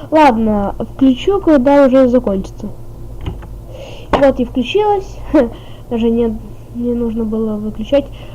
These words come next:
Окей, что у меня? Карабин, пистоль. Давайте возьмем пистоль. Доктор Бэк. Да, все. Ready. Кин.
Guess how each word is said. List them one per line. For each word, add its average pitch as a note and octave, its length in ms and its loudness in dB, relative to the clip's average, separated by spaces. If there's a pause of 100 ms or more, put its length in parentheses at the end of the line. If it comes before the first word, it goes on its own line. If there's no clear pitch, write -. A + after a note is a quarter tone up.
(160)
Окей, B3 380 0
что A#3 200 -4
у A3+ 40 0
меня? A3 180 -2
Карабин, B3+ 560 -2 (1000)
пистоль. C#4+ 540 -6 (540)
Давайте B3+ 420 2
возьмем A#3+ 340 0
пистоль. F#4 440 -6 (1120)
Доктор A#3+ 680 0
Бэк. F4 320 -2 (300)
Да, G3+ 300 -4
все. G#4 280 -4 (880)
Ready. C#4 600 -2 (1500)
Кин. G3+ 300 -6